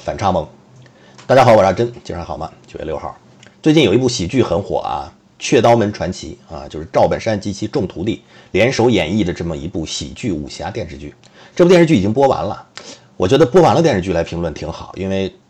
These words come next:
它已经有这个盖棺论定了啊，不会存在什么烂尾啊，最后评分急剧下坠的这么一个情况。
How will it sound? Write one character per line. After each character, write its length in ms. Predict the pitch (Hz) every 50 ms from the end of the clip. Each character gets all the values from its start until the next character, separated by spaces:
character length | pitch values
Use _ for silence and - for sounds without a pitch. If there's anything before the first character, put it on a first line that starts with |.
| _ _ _
它 140 | - -
已 80 | 107 87
经 160 | 78 107 107
有 140 | 98 - -
这 100 | - 87
个 100 | 73 71
盖 200 | 65 - 92 80
棺 160 | 82 98 95
论 160 | 98 85 80
定 120 | 82 98 78
了 80 | - -
啊， 220 | - - - 67 -
不 80 | - 87
会 120 | - 90
存 160 | 76 - 85
在 140 | 92 90 -
什 80 | - 82
么 60 | 92
烂 200 | 101 107 98 82
尾 160 | 69 - -
啊， 220 | - 78 76 - - -
最 100 | 123 120
后 100 | 127 120
评 220 | - - 104 110
分 180 | 101 120 110 107
急 160 | - 95 107
剧 160 | 107 113 101
下 220 | 80 - - -
坠 180 | - - 147 104
的 80 | 76 71
这 80 | 85
么 80 | 80 71
一 40 | 65
个 80 | 76
情 180 | - - - -
况。 180 | - - -